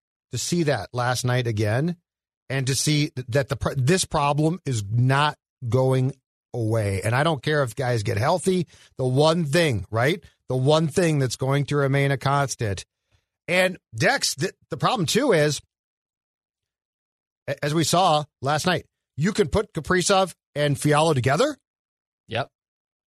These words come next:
Speaker 1: And it might be fun to watch.
Speaker 2: Yeah.
Speaker 1: But it really doesn't go places until you've got the guy in the middle
Speaker 2: Sure.
Speaker 1: that can make them look good too.
Speaker 2: Yeah.
Speaker 1: Like, that's the thing. So, so that's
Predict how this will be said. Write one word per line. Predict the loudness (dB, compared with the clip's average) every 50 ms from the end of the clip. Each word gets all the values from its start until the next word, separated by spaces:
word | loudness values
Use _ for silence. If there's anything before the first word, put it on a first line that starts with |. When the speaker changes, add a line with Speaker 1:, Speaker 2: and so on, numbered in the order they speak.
| _ _ _ _ _ _ _ _ _ _ _ _ _ _ _ _ _ _ _ _ _ _ _ _ _ _
Speaker 1:
And | -4 -2 0
it |
might | 0 2 2
be | 0 0
fun | 2 2 2 2
to | 2 2
watch. | 4 4 4 4 2 2 0 -2 -2
Speaker 2:
Yeah. | -2 -2 -2 -2 -4 -6 -10 _ -6
Speaker 1:
But | -4 0 2 2 2 2
it | 0 -2 -2
really | 0 2 4 4 4 4 4
doesn't | 2 2 2 2 0 0 2
go | 2 4 4 4 2
places | 2 2 2 2 0 0 0 0 0 -2 -2 -6 -10 -20 -20 _ -6
until | -4 0 2 2 4
you've | 4 2 2 2 2
got | 2 2 2 2 0
the | -4 -2
guy | 0 2 4 4 4 4 2 0 -2 -6 _ _ _ _ _ _ _ _ _ _ _ _ _ _
in | -2 0 2
the | 2 2
middle | 4 4 4 4 2 2 0 -2 -6 _ _ _ _ _
Speaker 2:
Sure. | -8 -6 -6 -6 -10 _ -4
Speaker 1:
that | -2 0 2
can | 2 2
make | 2 2 2
them | 0 2 2 4
look | 2 2 2 2
good | -2 -2 -2 -2 -2
too. | -2 0 0 0 -2 -6 -10 _
Speaker 2:
Yeah. | -8 -8 -8 -8 -12 _ _ _ _ _ _
Speaker 1:
Like, | -2 -2 -2 2
that's | 2 2 2 2 0 -4 -4
the | -4 -6
thing. | -2 0 0 2 2 0 -4 -8
So, | -2 0 4 4 4 4 2 0 -4 -10 -20 _ _ -4
so | 0 2 4 4 4 4 2 2 0 -4 _ _ _ _ _ _ _ -2
that's | -2 0 0